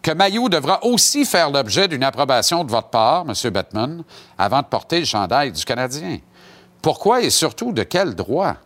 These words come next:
Comment osez-vous, en fait, sauf mon respect, en dehors peut-être du fait d'apaiser la frustration de votre bon ami Jeremy Jacobs à Boston ? C'est pas joli, Monsieur le commissaire.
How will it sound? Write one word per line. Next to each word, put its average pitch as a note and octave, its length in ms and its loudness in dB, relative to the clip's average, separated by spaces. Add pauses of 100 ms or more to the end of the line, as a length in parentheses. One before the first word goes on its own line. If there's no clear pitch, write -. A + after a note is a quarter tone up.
(680)
Comment B3 400 2
osez-vous, C3+ 600 2
en A2 160 2
fait, D3 320 -2
sauf C3+ 340 -2
mon A#2 160 2
respect, G2 480 -2 (280)
en B2+ 120 4
dehors D3+ 340 4
peut-être C3+ 460 -2 (360)
du F2 120 -2
fait D#3 300 0
d'apaiser A2+ 500 0
la B2 120 0
frustration A2 640 -2
de A2 80 -2
votre F#2+ 180 -2
bon A#2 160 0
ami A2 280 -2
Jeremy G#2+ 400 -2
Jacobs G#2 560 0 (320)
à F#2+ 100 -2
Boston ? A2+ 580 -2 (600)
C'est - 160 0
pas B3+ 200 0
joli, D3 480 -2
Monsieur E2+ 300 -6
le F2 60 -8
commissaire. D#2 600 -4